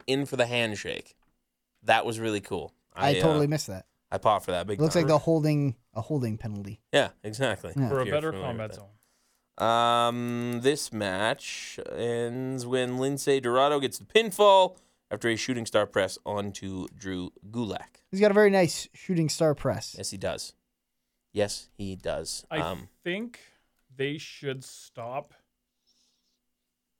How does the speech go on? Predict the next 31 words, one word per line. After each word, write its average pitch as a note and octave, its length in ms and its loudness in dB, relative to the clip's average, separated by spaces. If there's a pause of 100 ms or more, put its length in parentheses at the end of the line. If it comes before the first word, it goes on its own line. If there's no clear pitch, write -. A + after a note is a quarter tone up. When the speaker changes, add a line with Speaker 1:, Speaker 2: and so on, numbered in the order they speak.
(840)
Speaker 3:
taping C3+ 300 -4
the B2+ 100 -10
ropes, A#2+ 500 -8
changing B2 400 -16
the A#2 60 -12
pads, A2+ 540 -10
all A#2+ 160 -10
that A2 160 -12
shit. G#2+ 260 -20 (840)
I B2 100 -8
don't D3 180 -8
like D3+ 200 -12
the D3+ 60 -20
separation. B2+ 800 -12 (800)
I A#2+ 80 -12
think B2 280 -14
it G2+ 80 -16
just A2+ 240 -20
needs B2+ 220 -10
to - 60 -20
be B2+ 120 -14
part A#2+ 300 -6
of A#2+ 160 -10
Raw. G#2+ 300 -10 (720)
Speaker 2:
I, F#3+ 280 4 (200)
I E3 420 6
agree E3 420 6
that G#3 140 8
it F3 60 -2
needs F3+ 280 0
to D#3+ 180 4